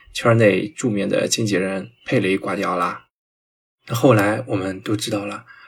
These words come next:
二零一九年，曼城以一千五百五十万英镑的价格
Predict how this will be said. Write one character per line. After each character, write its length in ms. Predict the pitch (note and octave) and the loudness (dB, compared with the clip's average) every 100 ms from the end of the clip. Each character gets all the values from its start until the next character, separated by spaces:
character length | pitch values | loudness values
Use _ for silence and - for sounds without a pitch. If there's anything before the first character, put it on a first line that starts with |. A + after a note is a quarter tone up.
| - | -10
二 100 | A#2+ | 0
零 120 | A#2 | 4
一 80 | A#2+ | 6
九 200 | A#2 F#2+ | 6 2
年， 380 | F#2 F#2+ G2+ A#2+ - | -2 -6 -6 -10 -2
曼 180 | A#2+ G2+ | 0 2
城 220 | G#2 G2+ | 0 -2
以 120 | F#2 - | -2 -2
一 60 | |
千 240 | A2+ - A2+ | -2 0 0
五 80 | G#2 | 0
百 240 | G2+ G2 | -4 -4
五 140 | - | -6
十 140 | G#2 G#2+ | -4 -2
万 120 | G#2 | -2
英 140 | G#2+ | -2
镑 100 | A2+ | -4
的 80 | G#2 | -4
价 200 | F#2+ B2 | -2 -4
格 300 | - - F#2+ | -4 -8 -10